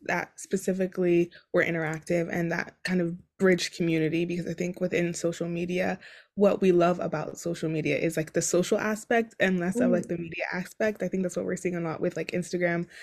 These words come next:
Speaker 1: like, the media and aesthetic photos. But I think the social aspect of, like, social media and having a community was super important. And I think that's why, like,
Speaker 2: Mm-hmm.
Speaker 1: TikTok flourished during the pandemic. So kind of having something similar to that, but for mental health resources and also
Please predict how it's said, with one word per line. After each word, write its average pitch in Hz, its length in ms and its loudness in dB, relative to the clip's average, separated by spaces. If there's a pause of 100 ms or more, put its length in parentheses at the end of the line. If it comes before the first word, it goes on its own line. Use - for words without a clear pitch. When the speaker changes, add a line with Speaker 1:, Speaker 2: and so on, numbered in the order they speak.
(120)
Speaker 1:
like, 185 160 0
the 180 80 2
media 180 400 4
and 156 100 2
aesthetic 175 380 -4
photos. 170 580 4 (300)
But 196 80 2
I 196 40 6
think 226 200 2
the 202 80 4
social 185 320 0
aspect 175 460 -4
of, 170 140 -4
like, 160 220 -2 (260)
social 190 280 2
media 185 300 4
and 165 80 2
having 160 400 -2
a 156 60 -4
community 190 680 4 (280)
was 180 140 0
super 196 220 2
important. 190 680 2
And 190 80 -2
I 185 60 0
think 185 160 0
that's 175 160 -2
why, 165 80 2
like, 170 120 0
Speaker 2:
Mm-hmm. 240 100 2
Speaker 1:
TikTok - 340 0
flourished 185 460 0
during 208 160 4
the 208 80 2
pandemic. 214 560 0 (220)
So 208 140 4
kind 202 220 2
of 214 80 0
having 185 400 -2
something 190 300 -2
similar 185 320 -2
to 190 100 2
that, 185 240 -2
but 180 140 -6
for 185 120 2
mental 170 280 -2
health 170 200 -4
resources 214 760 2 (320)
and 185 100 0
also 180 340 4